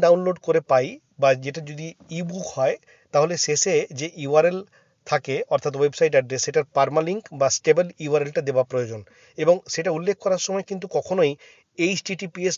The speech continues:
ডাবল স্ল্যাশ যেটা আমরা কপি পেস্ট করি সেটা লেখার দরকার নেই। কিন্তু যদি ডিজিটাল অবজেক্ট আইডেন্টিফায়ার থেকে সোর্সটা নেওয়া হয় তাহলে কিন্তু এইচটিটিপিএস কথাটার উল্লেখ করার প্রয়োজন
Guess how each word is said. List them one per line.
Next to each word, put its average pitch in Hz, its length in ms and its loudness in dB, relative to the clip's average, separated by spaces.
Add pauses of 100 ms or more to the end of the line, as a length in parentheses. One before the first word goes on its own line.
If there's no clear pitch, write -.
ডাবল 147 260 4
স্ল্যাশ 160 260 0
যেটা 156 220 -2
আমরা 156 140 0 (100)
কপি 143 260 -2
পেস্ট 151 260 -6
করি 135 140 -4 (380)
সেটা 165 260 0
লেখার 160 320 -4
দরকার 143 220 0 (100)
নেই। 104 100 -20 (680)
কিন্তু 202 340 -2 (380)
যদি 151 160 -4 (140)
ডিজিটাল 190 380 2 (240)
অবজেক্ট 143 300 -4 (180)
আইডেন্টিফায়ার 160 720 0
থেকে 160 180 -6 (100)
সোর্সটা 151 400 -4
নেওয়া 131 240 4
হয় 202 140 2 (100)
তাহলে 147 280 4 (100)
কিন্তু 160 240 -10 (160)
এইচটিটিপিএস 147 640 -8 (100)
কথাটার 147 360 0 (180)
উল্লেখ 131 320 -6
করার 170 240 -2
প্রয়োজন 135 340 -4